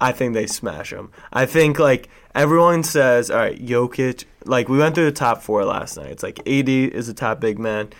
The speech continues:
Clippers don't really have him, but they have the wing. Gobert and Jokic, right? Those are the top four teams in the West. They're bigs.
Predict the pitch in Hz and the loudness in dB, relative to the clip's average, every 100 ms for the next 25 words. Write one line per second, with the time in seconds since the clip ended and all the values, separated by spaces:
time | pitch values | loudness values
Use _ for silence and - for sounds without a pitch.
0 | - _ - 139 139 151 139 127 120 117 | -20 _ -2 0 0 2 2 4 2 2
1 | 110 113 110 113 110 110 107 113 107 104 | -2 -2 -4 -4 0 -2 0 0 0 -2
2 | 101 104 - _ - 120 107 123 120 117 | -8 -12 -20 _ 0 0 4 4 6 4
3 | 117 - - 110 101 76 - 64 - 104 | 2 -4 -8 -6 -6 -8 -10 -10 -4 -2
4 | 104 113 113 113 113 117 117 127 120 120 | -2 -4 -4 -6 -2 -4 -2 -4 -4 -8
5 | 113 113 107 104 104 - 104 98 73 60 | -6 -4 -2 -4 -6 -6 -6 -4 -6 -8